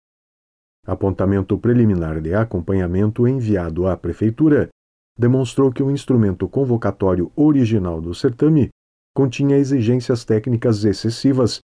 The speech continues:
além de outras irregularidades, entre elas a impossibilidade de impugnações de forma não presencial. Além disso, o portal do município na internet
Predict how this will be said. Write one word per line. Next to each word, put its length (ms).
além 220
de 80
outras 460
irregularidades, 1080
entre 360
elas 380
a 100
impossibilidade 1000
de 100
impugnações 840
de 80
forma 400
não 300
presencial. 760
Além 360
disso, 420
o 80
portal 420
do 120
município 560
na 220
internet 680